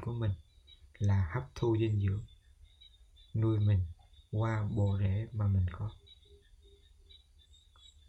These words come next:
Vì thế, nếu có một trải nghiệm nào đó chưa trọn vẹn, chưa như ý đi qua đời mình, mình đừng có quá bi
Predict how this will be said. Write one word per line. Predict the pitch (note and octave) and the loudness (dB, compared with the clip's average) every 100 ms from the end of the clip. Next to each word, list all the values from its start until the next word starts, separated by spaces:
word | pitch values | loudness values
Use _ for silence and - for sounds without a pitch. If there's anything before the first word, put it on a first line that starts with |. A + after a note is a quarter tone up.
| - - - - - - | -20 -20 -20 -20 -20 -6
Vì | G#2+ G#2+ G#2 - | 4 6 6 4
thế, | G#2+ A2 A#2 C3 D3 D3+ - _ - | 2 2 0 0 -2 -4 -10 _ -8
nếu | A2+ A#2 C3+ | -2 0 2
có | C#3 | 0
một | C3 G#2+ | 0 -2
trải | - G#2+ | -2 -4
nghiệm | A#2+ G#2+ G2+ | 0 0 2
nào | G2 | 2
đó | F#2+ A2+ - | 0 -2 -4
chưa | A#2 G#2+ | -4 -4
trọn | G#2 G2+ | -4 0
vẹn, | G2+ F#2+ - - - - - - - _ - - - - - - _ - - | 0 0 -4 -18 -20 -20 -20 -20 -20 _ -20 -20 -20 -20 -20 -20 _ -20 0
chưa | B2+ A#2 | 6 6
như | A#2 A#2 | 6 2
ý | A2+ A#2+ C#3+ - | 2 0 -2 0
đi | A2+ | 0
qua | A2 A2 G#2+ | 0 0 2
đời | G2+ | 2
mình, | G2 G2 F#2+ - - - - _ - - - - - - - - | 2 0 -2 -10 -20 -20 -20 _ -20 -20 -20 -20 -20 -20 -20 -8
mình | A2 A2 G#2 | 0 4 4
đừng | G#2 F#2+ | 4 2
có | - G#2+ G#2+ A2+ - - | 0 0 0 -4 -10 -6
quá | A#2 A#2 | -4 -4
bi | A#2 | -2